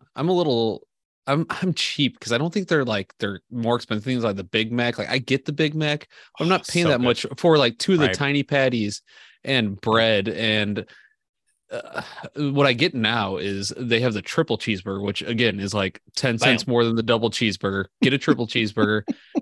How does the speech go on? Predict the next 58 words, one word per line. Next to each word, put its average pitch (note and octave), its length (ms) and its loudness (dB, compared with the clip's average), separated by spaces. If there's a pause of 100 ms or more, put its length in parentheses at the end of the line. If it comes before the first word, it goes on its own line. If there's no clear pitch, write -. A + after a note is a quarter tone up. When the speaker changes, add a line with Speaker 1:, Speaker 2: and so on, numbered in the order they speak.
(120)
Speaker 1:
and B2 140 0
then A#2+ 100 2
I A#2 60 4
usually A#2 360 2
throw A2 520 4
a, G#2 480 2
uh, G2 300 -2 (440)
McChicken A#2+ 460 0
on G#2 160 0
there G2 340 0 (580)
with, A#2 280 -4 (120)
with A#2 200 -4
no C#3+ 240 4
mayo, G2+ 440 2
but G2 120 -4
then G#2+ 100 2
I G#2+ 80 2
always G#2+ 160 2
get A2 100 -6
the G#2 60 -4
buffalo A2 420 -2
sauce G2 280 -8
on G#2 80 -8
the F#2+ 60 -10
side, G2 500 -4
turn A#2+ 200 2
it G#2 60 6
into A2 120 6
a A#2 40 6
Speaker 2:
Ah, A#2+ 280 6
Speaker 1:
buffalo G2+ 140 -2
chicken A#2+ 340 -4
sandwich. F3+ 60 8 (160)
Speaker 2:
McDonald's G#3+ 580 6
buffalo F3 680 8
sauce D#3 480 4
is D3+ 340 2
really A#2 540 4
good. D4+ 580 6
Speaker 1:
It's A2+ 100 6
pretty G#3+ 360 6
Speaker 3:
It A3+ 120 -2
Speaker 1:
quality. D3 480 6
Speaker 3:
is. - 80 -2
Speaker 1:
It's - 200 -2
not D3+ 300 6
the G3 80 4
Speaker 2:
It's F3 60 -2
Speaker 1:
best, A#2+ 360 4
but B2 120 4
it's A#2 180 2
Speaker 2:
good. - 120 -4
Speaker 1:
certainly C3 360 2
not G#2 200 -2
the G2+ 100 -4
worst. G#2 500 -8
Um, A2 140 2
Speaker 2:
Right. A#3 560 0